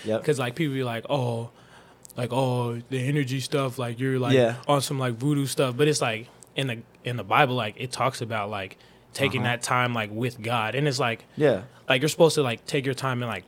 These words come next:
Speaker 2: pray. And he's giving you that energy, like, while you're praying. Like, he says, like, "Pray during hard times." Like, like,
Speaker 1: Yep.
Speaker 2: if you think more,
Speaker 1: Man, that's
Speaker 2: like,
Speaker 1: crazy you said that. Yeah.
Speaker 2: like, if you think, like, more logically about it, like, he's asking you to go, like, and he tells you, like, "Go in the room, close the door." Like, he's asking you to go sit in a room
Speaker 1: Uh-huh.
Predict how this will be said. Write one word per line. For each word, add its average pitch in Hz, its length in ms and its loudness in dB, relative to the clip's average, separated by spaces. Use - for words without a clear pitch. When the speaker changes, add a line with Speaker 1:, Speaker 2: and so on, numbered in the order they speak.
Speaker 2:
pray. 151 460 2
And 135 160 0
he's 151 200 2
giving 151 320 4
you 143 120 0
that 127 180 0
energy, 127 300 -2
like, 107 160 0
while 123 220 2
you're 117 100 0
praying. 127 240 -2
Like, 113 140 -4
he 143 100 0
says, 143 240 4
like, 110 220 -4
"Pray 143 220 2
during 120 220 -2
hard 113 240 -2
times." 110 240 -6
Like, 104 220 -4
like, 120 160 2
Speaker 1:
Yep. 107 140 4
Speaker 2:
if 110 40 0
you 185 80 2
think 170 200 6
more, 156 180 8
Speaker 1:
Man, 135 80 10
that's 127 140 8
Speaker 2:
like, 120 60 -6
Speaker 1:
crazy 147 200 4
you 127 80 0
said 120 260 -8
that. - 100 -20
Yeah. - 60 0
Speaker 2:
like, 147 140 6
if 156 80 2
you 165 60 2
think, 196 160 6
like, 135 140 8
more 147 180 8
logically 139 420 4
about 139 220 4
it, 131 60 4
like, 113 160 -2
he's 156 180 0
asking 147 340 4
you 135 120 0
to 120 80 0
go, 123 160 2
like, 110 240 -2
and 156 80 6
he 156 60 4
tells 151 220 6
you, - 20 2
like, 110 140 0
"Go 135 180 4
in 139 60 2
the 135 60 0
room, 139 200 4
close 143 220 2
the 131 60 2
door." 120 200 2
Like, 131 140 2
he's 147 140 4
asking 151 220 4
you 135 60 0
to 135 60 2
go 123 60 2
sit - 180 0
in 135 100 0
a 127 40 0
room 127 280 0
Speaker 1:
Uh-huh. 113 280 -6